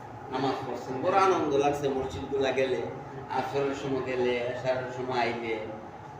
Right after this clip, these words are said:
ভাই মরতে হবে। কথাটা মাথায় রাখেন যে আমার মরণ লাগবো, নামাজ যাতে আমার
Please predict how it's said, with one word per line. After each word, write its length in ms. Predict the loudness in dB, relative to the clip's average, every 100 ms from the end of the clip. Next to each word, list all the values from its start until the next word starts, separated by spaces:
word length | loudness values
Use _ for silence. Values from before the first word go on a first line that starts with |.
| -14 -6 4
ভাই 160 | 6
মরতে 360 | 6 4 2 0
হবে। 360 | 0 2 0 -2 -6 -12 -14 -14 -14 -10 -8
কথাটা 300 | -6 -2 0
মাথায় 440 | 2 2 4 6 6
রাখেন 540 | 4 4 2 2 0
যে 60 | 0
আমার 240 | 0 2
মরণ 440 | 2 2 4 4 2
লাগবো, 380 | 2 0 -4 -4 -6 -12 -12 -12 -12 -10 -2
নামাজ 500 | 0 2 2 0 -2
যাতে 280 | -2 2
আমার 300 | 2 2 2